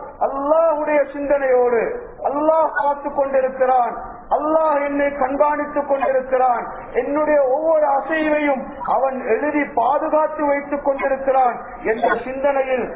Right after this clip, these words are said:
தன்னுடைய வாழ்க்கையை கழிப்பார்களோ, தன்னுடைய வாழ்நாளை கழிப்பார்களோ, இவர்களுடைய மரண தருவாயில், சக்கராத்துடைய வேளையில்,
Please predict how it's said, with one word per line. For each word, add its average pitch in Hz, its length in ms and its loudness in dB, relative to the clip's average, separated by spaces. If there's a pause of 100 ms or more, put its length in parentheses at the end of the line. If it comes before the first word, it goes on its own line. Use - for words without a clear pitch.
(120)
தன்னுடைய 220 460 0
வாழ்க்கையை 247 640 0
கழிப்பார்களோ, 190 800 0 (300)
தன்னுடைய 269 440 2
வாழ்நாளை 302 640 2
கழிப்பார்களோ, 269 800 2 (420)
இவர்களுடைய 262 640 2 (380)
மரண 254 460 0 (120)
தருவாயில், 254 680 2 (300)
சக்கராத்துடைய 285 1000 0
வேளையில், 269 540 0